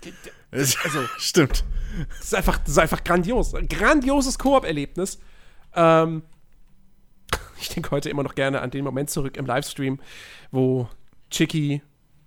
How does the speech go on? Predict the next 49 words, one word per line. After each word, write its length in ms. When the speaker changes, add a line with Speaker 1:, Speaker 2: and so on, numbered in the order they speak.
Speaker 1:
einfach 360
irgendwo 220
runterspringt, 600
dabei 240
Geronimo 480
schreit 380
oder 200
so, 280
oder 220
Allahu 160
Akbar, 480
oder 120
ich 140
weiß 180
es 100
nicht 200
mehr, 260
und 80
Speaker 2:
<laughs> 140
Speaker 1:
stirbt 320
und 220
wir 80
müssen 380
die 60
Mission 240
von 160
vorne 240
anfangen 300
oder 160
so. 140
Es 80
war 120
sehr 120
lustig. 360
Speaker 2:
Mhm. 80
Speaker 1:
Ähm, 500
Speaker 2:
Mhm. 140
Speaker 1:
und, 560
äh, 240
und 80
was 160
mir 80
jetzt 160
auch 80
noch 140
gerade 200
au-, 260
eingefallen 580
ist, 260